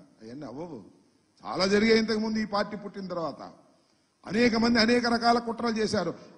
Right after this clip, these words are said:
అన్ని కుట్రలను ఛేదించుకొని ముందుకు వచ్చినటువంటి వ్యక్తి జగన్మోహన్ రెడ్డి గారు. ఇప్పుడు ఓటమి పాలైనా, మీరు ఎన్ని కుట్రలు చేసినా, అన్ని కుట్రలని ఛేదించుకొని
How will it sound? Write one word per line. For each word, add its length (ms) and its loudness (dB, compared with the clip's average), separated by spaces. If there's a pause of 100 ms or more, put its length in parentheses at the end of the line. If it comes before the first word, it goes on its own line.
(160)
అన్ని 500 4
కుట్రలను 760 2
ఛేదించుకొని 1040 4 (300)
ముందుకు 420 2
వచ్చినటువంటి 720 2
వ్యక్తి 380 4 (540)
జగన్మోహన్ 560 4
రెడ్డి 180 4
గారు. 340 2 (300)
ఇప్పుడు 380 -2
ఓటమి 440 -2
పాలైనా, 720 -4 (320)
మీరు 160 2
ఎన్ని 240 4
కుట్రలు 400 0
చేసినా, 640 0 (420)
అన్ని 380 2
కుట్రలని 960 2
ఛేదించుకొని 1000 6